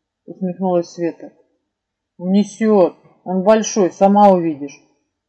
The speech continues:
Через четверть часа они взмыли к облакам. Девушка всем телом прижималась к огромной птице, судорожно ухватившись за перья. Надо было хоть упряжь какую-нибудь придумать,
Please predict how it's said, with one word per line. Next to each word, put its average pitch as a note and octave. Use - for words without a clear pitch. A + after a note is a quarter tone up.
Через A3
четверть B3+
часа C4+
они G#3
взмыли G#3
к G#3
облакам. F3+
Девушка D#4
всем C4
телом C4
прижималась A3
к -
огромной G3+
птице, F3
судорожно F3+
ухватившись F#3
за F3+
перья. E3
Надо F3
было F#3
хоть F#3+
упряжь G3
какую-нибудь F#3+
придумать, F#3